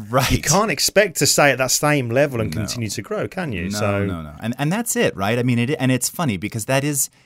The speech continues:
Speaker 1: that's absolutely true. And I, and I fully believe that. And I think that was one of those realizations, which was,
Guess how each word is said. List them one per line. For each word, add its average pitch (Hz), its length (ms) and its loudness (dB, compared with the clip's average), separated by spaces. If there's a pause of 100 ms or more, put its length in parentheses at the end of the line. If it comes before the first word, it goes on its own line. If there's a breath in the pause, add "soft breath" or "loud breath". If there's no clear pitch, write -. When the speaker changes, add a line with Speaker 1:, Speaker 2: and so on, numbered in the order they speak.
Speaker 1:
that's 131 180 0
absolutely 143 420 -2
true. 98 180 -4
And 82 120 -2
I, 87 60 -4
and 98 160 -6
I 92 60 -4
fully 110 260 -6
believe 80 300 -8
that. 76 160 -10
And 98 100 -8
I 98 60 -4
think 107 240 -6
that 104 160 -2
was 101 160 -6
one 98 200 -2
of 92 100 -6
those 90 260 -4
realizations, 90 800 -6
which 90 200 -10
was, 90 200 -8